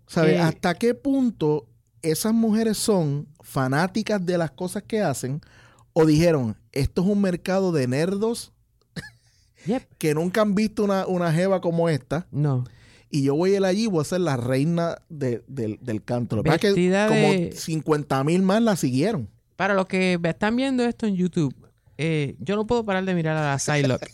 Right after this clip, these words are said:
Speaker 1: <laughs>
Speaker 2: que está ahí atrás. Y eso es básicamente lo que tú estás tratando de explicar aquí.
Speaker 1: Claro, porque mira, una Jessica Ni-, Nigri. Jessica Nigri empezó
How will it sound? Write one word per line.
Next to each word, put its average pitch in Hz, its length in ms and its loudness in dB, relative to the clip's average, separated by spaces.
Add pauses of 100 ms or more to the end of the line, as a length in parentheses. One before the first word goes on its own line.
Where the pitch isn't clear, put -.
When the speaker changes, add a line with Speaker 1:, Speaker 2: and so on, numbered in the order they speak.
(140)
Speaker 1:
<laughs> - 220 -10
Speaker 2:
que 143 80 -6
está - 420 -10
ahí 175 160 -2
atrás. 139 640 -4
Y 147 180 -2
eso 151 200 -4
es 196 40 -6
básicamente 196 720 -4
lo 147 180 0
que 117 120 -8
tú - 100 -8
estás 170 300 -4
tratando 165 360 -2
de 160 40 0
explicar 156 340 -4
aquí. 160 320 -6
Speaker 1:
Claro, 143 560 -2
porque 147 260 0
mira, 151 240 0
una 156 220 0
Jessica 196 400 -2
Ni-, 120 300 0
Nigri. 104 420 -2 (440)
Jessica 196 420 0
Nigri 262 340 0 (220)
empezó 170 760 0